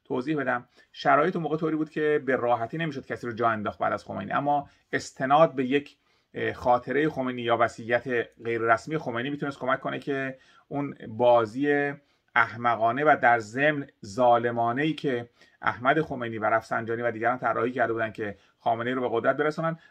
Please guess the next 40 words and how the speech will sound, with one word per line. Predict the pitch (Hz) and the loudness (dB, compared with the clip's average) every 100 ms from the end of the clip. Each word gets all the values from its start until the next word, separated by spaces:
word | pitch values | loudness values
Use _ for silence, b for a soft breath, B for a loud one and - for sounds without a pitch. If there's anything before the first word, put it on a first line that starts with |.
| - | -4
و | |
بعد | 135 151 | 4 4
تصور | 147 139 131 151 | 4 -2 0 0
می‌کردن | 151 156 143 | -2 -2 -2
که | 135 | -4
با | 139 | -4
توجه | 131 127 127 | -2 -2 -2
به | 127 | -4
روحیاتی | 123 120 143 | -4 -6 -6
که | 165 135 | -2 -2
از | 120 | -2
خامنه‌ای | - 117 113 117 | -2 -2 -2 -4
در | 117 110 107 b b b b - | 0 0 0 b b b b 0
هشت | 143 156 | 2 2
سال | - 139 120 | 0 -2 0
دور | 117 117 | 0 -2
ریاست | 113 113 120 | 0 -2 -4
جمهوریش | 110 113 113 | -8 -10 -10
داشتن، | 120 151 | -8 -8
اون | 160 | -6
میره | 160 | -2
یه | 165 | -2
گوشه | 139 127 151 | -2 -8 -10
میشینه، | 143 139 | -10 -10
پیپشو | - 156 156 | -6 -6 -6
میکشه، | 147 147 143 139 131 b b | -6 -6 -4 -6 -6 b b
حالا | - 123 | -2 0
حد | 123 113 | 2 0
اکثر | 110 135 123 b b | -2 0 0 b b
سید | - 127 123 | -4 0 2
هم | 131 | 2
هست، | 131 123 | 2 0
مردم | 113 123 | -2 0
دستشو | 127 131 160 | -2 -2 -4
میبوسن | 156 160 165 170 b b - | -2 0 0 -2 b b 2
و | |
اونها | 127 127 | 2 4
کار | 147 156 | 4 4
خودشونو | 151 147 - 117 | 4 -2 -4 -8
می‌کنن. | 104 113 107 | -6 -6 -6